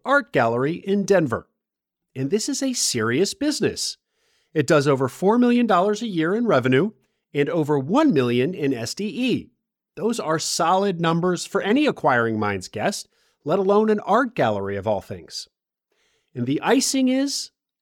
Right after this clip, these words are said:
this is a passion business. Sean is a collector of art himself, and he says at one point about his life today, "I'm surrounding myself in beautiful art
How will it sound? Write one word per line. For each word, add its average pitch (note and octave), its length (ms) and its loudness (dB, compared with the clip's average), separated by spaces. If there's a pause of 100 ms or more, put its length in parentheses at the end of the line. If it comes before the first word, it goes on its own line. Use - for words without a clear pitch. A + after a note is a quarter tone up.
(160)
this C#3+ 260 -6
is A3+ 120 -8
a C4+ 100 -6
passion D#4 500 -2
business. - 560 -6 (680)
Sean F#3+ 320 2
is F3 140 -2
a E3 60 -2
collector D#3+ 460 0
of B2 120 0
art C3 220 2
himself, C#3 680 -2 (180)
and C#3 140 -2
he D3+ 120 -6
says C#4 340 -2
at D#3+ 100 -2
one F#3 220 -2
point F#3+ 400 -2
about C#3 180 0
his C3 140 -4
life D3 240 -2
today, D3+ 400 0 (640)
"I'm B2+ 180 -2
surrounding C#3+ 600 -2
myself C#3 600 -2
in G#2 140 -10
beautiful C#3 480 -4
art G#2 340 -4